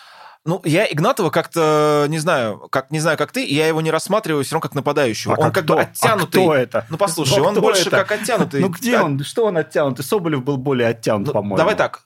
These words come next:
Speaker 1: Игнатов форвард?
Speaker 2: Ну,
Speaker 1: Прям форвард?
Speaker 2: ну, форвард, но только не забивающий.
Speaker 1: Вот.
Speaker 2: У нас что, видишь, как без зуба стало с отсутствием Промиса, конечно, а, очень печально смотрится
Speaker 1: Это большая
Speaker 2: результат
Speaker 1: потеря.
Speaker 2: нападения.
Speaker 1: Это большая потеря. Все-таки Промис был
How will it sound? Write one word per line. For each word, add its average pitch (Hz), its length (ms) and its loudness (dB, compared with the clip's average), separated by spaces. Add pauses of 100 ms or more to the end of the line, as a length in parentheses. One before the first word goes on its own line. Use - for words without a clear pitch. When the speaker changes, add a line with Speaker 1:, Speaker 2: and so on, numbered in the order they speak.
(140)
Speaker 1:
Игнатов 165 400 -2
форвард? 262 540 -2 (240)
Speaker 2:
Ну, 175 160 0
Speaker 1:
Прям 170 160 2
форвард? 202 480 0
Speaker 2:
ну, 160 140 0
форвард, 208 440 0
но 143 80 -2
только 143 260 -4
не 139 80 2
забивающий. 135 800 -2
Speaker 1:
Вот. 120 260 0
Speaker 2:
У - 20 2
нас 175 180 2
что, - 340 -4 (220)
видишь, 127 400 -4
как 123 180 -4
без 147 140 -2
зуба 156 240 -2
стало 135 380 0
с - 360 -10
отсутствием 123 480 -4
Промиса, 131 400 -4
конечно, 101 520 -4 (520)
а, 95 440 -2
очень 110 260 -4
печально 107 400 -4
смотрится 101 760 -4
Speaker 1:
Это - 120 -6
большая 143 300 2
Speaker 2:
результат 202 340 2
Speaker 1:
потеря. 170 160 4
Speaker 2:
нападения. 117 600 0
Speaker 1:
Это 135 140 0
большая 151 380 0
потеря. 180 380 -2
Все-таки - 280 -6
Промис 175 320 -2
был 135 260 0